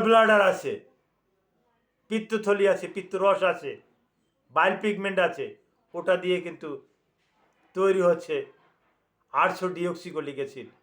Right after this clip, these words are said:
বিভিন্ন কোম্পানি বিভিন্ন নামে বিভিন্ন ফার্মাসিউটিক্যাল দিচ্ছে, কিন্তু কাঁচামালটা তো আপনারা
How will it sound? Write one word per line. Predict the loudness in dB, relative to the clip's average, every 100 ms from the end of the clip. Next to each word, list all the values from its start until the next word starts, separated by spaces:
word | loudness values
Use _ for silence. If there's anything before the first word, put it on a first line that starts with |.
| _ _ _
বিভিন্ন | -10 -8 -4 -4 -4
কোম্পানি | -4 -4 -4 -10 -16 _ _ _
বিভিন্ন | -14 -10 -6 -4 0
নামে | 0 0
বিভিন্ন | -4 -8 -10 -10
ফার্মাসিউটিক্যাল | -8 -8 -10 -12 -12 -10 -10
দিচ্ছে, | -12 -20 -20 -20 _ _ _ _
কিন্তু | -16 -10 -6 -4
কাঁচামালটা | -2 0 0 -2 -2
তো | -4
আপনারা | -6 -6 -8